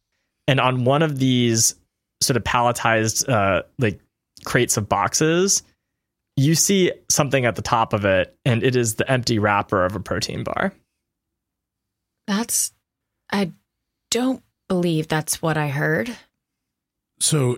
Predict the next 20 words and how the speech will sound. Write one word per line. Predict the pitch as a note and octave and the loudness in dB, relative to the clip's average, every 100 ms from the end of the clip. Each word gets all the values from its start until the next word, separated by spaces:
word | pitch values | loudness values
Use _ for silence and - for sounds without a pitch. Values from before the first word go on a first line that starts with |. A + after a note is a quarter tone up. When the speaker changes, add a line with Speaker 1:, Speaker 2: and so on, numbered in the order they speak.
| - | -2
Speaker 3:
just | B2+ D3+ - | -2 0 0
to | C#3+ | 0
clarify, | C3+ C3+ A2 B2 A2 G2+ | 0 0 0 0 0 0
we | - B2+ | 0 0
see | B2+ D3+ C3+ C3+ | 2 2 2 0
a | A2+ | -2
bunch | A2 A2+ A2+ | 0 0 -2
of | A2+ - | -4 -2
pallets | A2 G#2 G2+ G#2 - - G2+ | -2 0 0 -2 -2 -2 -4
with | G#2 | -6
boxes, | G#2+ G2+ G2 A2+ F#2 F2+ | -2 -2 -2 -2 -2 -4
and | G2+ | -2
on | G2 G2 | -2 0
one | G2+ A2 | 0 0
of | G2+ | -2
them | G2 F#2+ | -2 -2
there's | F#2 F2+ | -2 -4
a | |
protein | - G2+ - G#2 | -4 -4 -2 -2
bar | G#2+ A2+ A2+ | -2 -2 -4